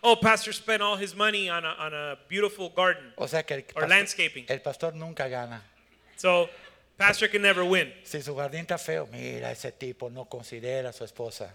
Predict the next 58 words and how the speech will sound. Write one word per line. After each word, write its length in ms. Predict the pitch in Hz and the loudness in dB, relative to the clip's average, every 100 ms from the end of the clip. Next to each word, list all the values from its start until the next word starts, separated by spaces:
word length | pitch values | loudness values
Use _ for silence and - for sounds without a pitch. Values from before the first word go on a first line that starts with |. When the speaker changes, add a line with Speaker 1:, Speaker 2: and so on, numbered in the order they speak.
| - | -2
Speaker 1:
If 140 | 175 | 0
his 140 | 180 160 | 0 2
landscaping 680 | 190 214 - 226 226 226 208 | 4 4 4 4 4 4 2
is 140 | 190 | 6
ugly, 340 | 208 220 226 220 | 6 6 2 2
people 320 | 220 208 214 | 2 4 6
look 180 | 220 220 | 6 6
at 100 | 208 | 4
it 60 | |
and 100 | 208 | 4
say, 180 | - 190 | 2 4
"Look 220 | 196 214 | 6 6
at 120 | 196 180 | 6 8
that, 240 | 190 180 - - _ _ _ 160 | 8 6 0 -18 _ _ _ 2
look 180 | 190 214 | 4 6
at 60 | 196 | 6
that 180 | 185 | 6
guy. 220 | 180 175 165 | 6 4 4
He 100 | 190 | 2
doesn't 320 | 202 196 190 - _ _ - | 2 0 -6 -18 _ _ 2
care 200 | 208 190 | 4 4
about 180 | 175 | 4
his 100 | 170 | 0
wife." 400 | 160 170 143 - - | 2 2 2 -10 -12
Speaker 2:
Si 140 | - | -6
el 80 | 131 | -4
jardín 280 | 131 131 147 | -4 -4 -6
está 160 | 139 | -8
bonito, 420 | 135 139 143 139 123 | -8 -10 -12 -10 -10
"Mira, 240 | 127 127 | -10 -10
ese 140 | - - | -10 -10
tipo 300 | 127 120 117 | -10 -10 -8
todo 260 | 131 139 | -6 -6
se 120 | - | -6
lo 100 | 120 | -8
gastó 220 | 120 120 131 | -8 -10 -12
en 60 | |
su 120 | 131 | -12
jardín." 340 | 117 117 117 101 _ _ - | -10 -10 -12 -16 _ _ -4
Speaker 1:
And 140 | 170 190 | -2 0
if 100 | 202 | 4
he 100 | 208 | 8
has 220 | 226 185 | 6 6
beautiful 360 | 254 254 233 | 4 6 6
landscaping, 520 | 214 208 - 208 202 202 | 6 6 6 6 6 0
then 140 | 196 | 0
people 240 | 214 214 180 | 0 -2 0
say, 140 | 202 | 6
"Look 160 | 262 240 | 6 6
at 80 | |
that 180 | 220 196 | 4 4
guy, 180 | 190 185 | 6 4
spending 360 | - 214 214 214 | 6 4 4 4
all 120 | 214 | 4
that 120 | 202 | 4
money 220 | 202 208 196 | 4 2 2
on 100 | 185 | 2
landscaping." 520 | 196 - 160 139 | 0 0 -6 -6